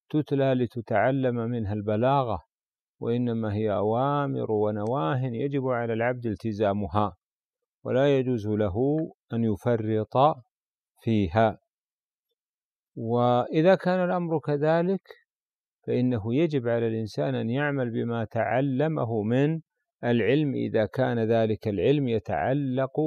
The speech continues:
بعمله. وجاءت النصوص بالأمر بالعمل،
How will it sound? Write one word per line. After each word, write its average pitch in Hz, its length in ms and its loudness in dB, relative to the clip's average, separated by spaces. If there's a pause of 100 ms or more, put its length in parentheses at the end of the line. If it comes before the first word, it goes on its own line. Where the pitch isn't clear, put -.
(160)
بعمله. 127 760 0 (1600)
وجاءت 160 480 4
النصوص 131 640 -2 (800)
بالأمر 117 600 2 (840)
بالعمل، 113 640 0